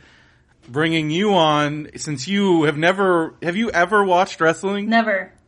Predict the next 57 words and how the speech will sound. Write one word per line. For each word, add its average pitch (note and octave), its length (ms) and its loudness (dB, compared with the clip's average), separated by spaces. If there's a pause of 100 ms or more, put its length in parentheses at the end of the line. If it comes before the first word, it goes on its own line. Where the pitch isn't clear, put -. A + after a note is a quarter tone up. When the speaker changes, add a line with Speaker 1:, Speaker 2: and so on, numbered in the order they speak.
(200)
Speaker 2:
I A#3 160 2
think C4+ 220 -4
I B3+ 140 0
watched A#3+ 240 2
Speaker 1:
Like - 140 2
Speaker 2:
it A#3+ 180 -2
when A3+ 180 0
I A3 100 0
was, G3+ 240 -8
like, F#3 300 -8 (560)
four, A#3 400 2
and G3+ 140 -2
my G#3 140 -2
sister A3 380 -4
was G3 140 -8
probably G3+ 320 -2
seven, G3 580 -2
<laughs> - 120 -6
and C#4+ 180 0
she D4 220 -2
was A#3 200 -2
really A3 120 -2
Speaker 1:
It's G3 40 -2
like D#3 180 0
Hulk E3 200 0
Speaker 2:
into - 120 -2
it. D#3+ 40 2
Speaker 1:
Hogan, D#3+ 160 0
Speaker 2:
Yeah, D4 240 0
Speaker 1:
like, - 140 0
in - 40 -2
the D#4 60 2
Speaker 2:
totally. C4+ 240 2
Speaker 1:
eighties? D#3+ 400 -2
Speaker 2:
Oh, C4+ 120 0
yeah. A#3+ 280 0
That's C#4+ 180 0
all G4 160 0
I A#3 140 0
know. A3 460 0 (380)
I, A3 420 0
I A3 40 -2
know A3 180 -2
nothing G3+ 360 -6
about F#3 260 -6
this. - 300 -12
So, F#3+ 480 -4 (100)
it, A#3+ 320 0
the C4 80 2
way D#4+ 240 2
that D4+ 140 4
you A#3 160 0
described G#3 500 -2
it, A3+ 240 0
and B3+ 140 -2
even G4 260 -2
just D4+ 380 2